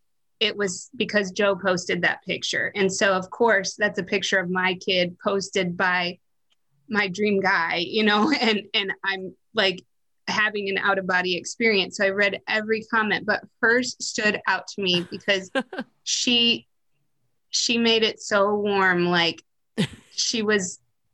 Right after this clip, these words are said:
Speaker 1: so sweet about J J, who's just my kid. He's not a celebrity. He's nobody, <laughs> you know, I mean, he's just a fan like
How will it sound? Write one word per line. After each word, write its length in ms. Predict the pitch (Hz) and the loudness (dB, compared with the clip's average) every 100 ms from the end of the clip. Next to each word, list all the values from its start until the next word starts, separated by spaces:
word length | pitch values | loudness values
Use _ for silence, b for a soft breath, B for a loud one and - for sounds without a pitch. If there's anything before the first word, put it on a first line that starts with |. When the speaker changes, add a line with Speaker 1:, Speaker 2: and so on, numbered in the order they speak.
| _ _ | _ _
Speaker 1:
so 300 | - 220 220 | -2 2 2
sweet 340 | 220 220 202 190 | 0 0 2 2
about 440 | 185 175 165 - _ - | 2 2 0 -2 _ -14
J 260 | 180 196 180 | -2 2 2
J, 240 | 180 160 185 | 2 0 -2
who's 200 | 196 180 | -4 0
just 280 | 214 208 - _ _ _ | 0 0 -6 _ _ _
my 140 | 185 180 | -2 -2
kid. 340 | - 202 - | 0 -2 -2
He's 180 | 214 202 | -6 -4
not 260 | 214 190 - _ | -2 -2 -4 _
a 60 | 180 | -10
celebrity. 760 | - 190 185 180 180 175 160 - | -4 0 2 2 2 2 0 -6
He's 260 | - 226 202 | -8 -4 2
nobody, 380 | 220 180 175 - | 2 2 -2 -2
<laughs> 100 | 127 | 2
you 120 | 262 | 4
know, 100 | 247 | 4
I 120 | 302 | 2
mean, 260 | 269 233 - _ _ _ | 0 -2 -8 _ _ _
he's 280 | 254 214 226 | -2 0 0
just 360 | 226 - - _ _ _ - | -2 -4 -14 _ _ _ -6
a 60 | 196 - | -6 0
fan 420 | 226 202 165 196 214 | 0 2 0 -4 -2
like 240 | 220 196 | 0 0